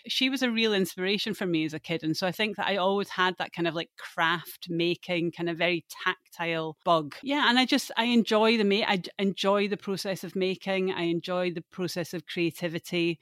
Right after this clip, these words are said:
Um, and so I think even though I kind of did that kind of slight dally into sports science,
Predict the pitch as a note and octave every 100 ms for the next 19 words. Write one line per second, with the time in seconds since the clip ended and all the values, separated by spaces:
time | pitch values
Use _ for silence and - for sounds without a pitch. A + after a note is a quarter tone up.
0 | - E3 E3+ E3+ F3+ - F#3 A3+ G#3+ -
1 | - - F#3+ F#3 F#3 F3+ F3 - F3 E3+
2 | D3+ F3+ D#3+ F3 - F3+ F3 - F#3 F3
3 | F3 - - - D#3+ F3+ E3 E3+ F3 E3+
4 | E3+ E3 F3 D#3+ D#3 - F3 E3 - E3
5 | G#3 A3+ -